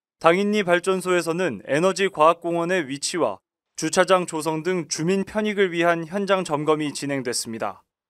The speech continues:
이날 이뤄진 현장 점검을 통해 더욱 수준 높은 안전과 편익이 보장되길 기대합니다.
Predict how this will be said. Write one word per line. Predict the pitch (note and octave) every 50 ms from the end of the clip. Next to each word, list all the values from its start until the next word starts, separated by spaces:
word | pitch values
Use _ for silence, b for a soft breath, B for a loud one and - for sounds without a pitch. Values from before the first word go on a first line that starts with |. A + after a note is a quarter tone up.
| _ _ _ _ _ _ _ _ _ _ _ _ -
이날 | D#3+ E3 G3+ G#3 G#3 F#3
이뤄진 | F3 F3 G3 G3 F#3 G#3+ G#3+ G#3
현장 | G3+ A3 A3 G#3+ A3+ A3 G3+
점검을 | F#3 E3+ D#3 E3 E3+ F3+ F3 F3 D#3+
통해 | - D3+ D3 D#3+ E3 D3+ A2 F#2+ G2 -
더욱 | B2+ C#3 D#3 E3 D#3+
수준 | - - A3 F#3 G#3+ G#3 G#3
높은 | G3 G3 G3 - G3+ G3 F#3+ F3+ -
안전과 | - B2+ B2+ C#3+ D3+ F3 F3 F3 F3 D#3+ E3+ E3 D#3+
편익이 | D#3+ - - A3 G#3 G#3 F3+ F#3+ E3+
보장되길 | D3+ D3+ C#3 D3 D3+ C#3+ C3+ C#3+ C3 C3+ C3+ B2 A2+
기대합니다. | - - B2 C3 A#2 G2+ F#2+ F#2 - - - -